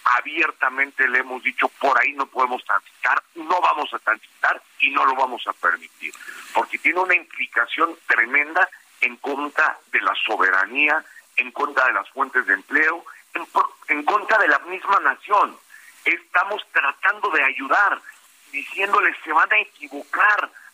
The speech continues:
va a ser catastrófico para el país, es una mala decisión".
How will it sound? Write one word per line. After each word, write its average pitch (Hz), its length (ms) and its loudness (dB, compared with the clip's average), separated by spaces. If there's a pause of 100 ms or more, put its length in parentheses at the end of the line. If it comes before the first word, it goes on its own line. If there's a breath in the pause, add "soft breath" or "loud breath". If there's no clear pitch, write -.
(140)
va 147 60 4
a - 100 -4
ser 208 160 -4
catastrófico - 960 -4
para 139 180 2
el 123 80 -2
país, 175 340 -4 (160)
es 175 180 -2
una 196 180 2
mala 190 280 2
decisión". 175 720 -2